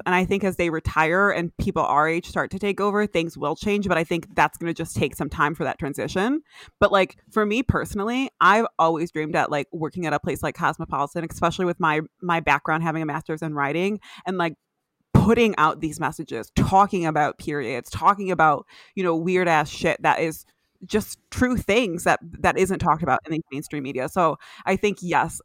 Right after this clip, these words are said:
I wanna correct. I think it will change in our lifetime, but I think it's, like, waiting for that generation to leave so that we can actually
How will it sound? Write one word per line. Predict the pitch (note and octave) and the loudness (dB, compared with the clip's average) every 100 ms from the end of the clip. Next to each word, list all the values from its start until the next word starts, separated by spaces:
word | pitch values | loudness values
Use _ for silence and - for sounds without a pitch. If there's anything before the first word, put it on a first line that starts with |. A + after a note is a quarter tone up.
| - | 0
I | F#3 | 2
wanna | F3+ F3+ | 2 0
correct. | - G#2+ D3+ | -2 -4 -2
I | F3 | -2
think | F3+ G#3 G3+ | 2 2 2
it | F3+ | 0
will | D#3+ | -2
change | D3+ F3+ F3 | -2 -4 -4
in | |
our | E3+ | -4
lifetime, | F3 F3 G3 F#3+ | -4 -4 -2 -4
but | E3+ | 0
I | E3 | -2
think | - E3+ | -2 -4
it's, | E3+ E3 | -4 -2
like, | E3+ D#3+ | -2 -2
waiting | D#3 D#3+ D#3+ D#3+ | -2 -2 -2 -4
for | - D#3+ | -2 0
that | D3+ B2+ - F#3+ - _ _ F3 | 2 0 -2 -12 -14 _ _ -4
generation | - E3+ D#3+ C#3+ E3+ F3 - _ | 2 2 2 -2 -6 -8 -10 _
to | - E3+ | -2 -2
leave | D3+ D3+ C#3+ A3+ B3+ _ _ | -2 -2 -2 -2 -4 _ _
so | - | -4
that | G3 | -2
we | G3 F#3+ | -2 -2
can | F#3+ | -2
actually | D3 - F3 D#3+ | -4 -6 -4 -4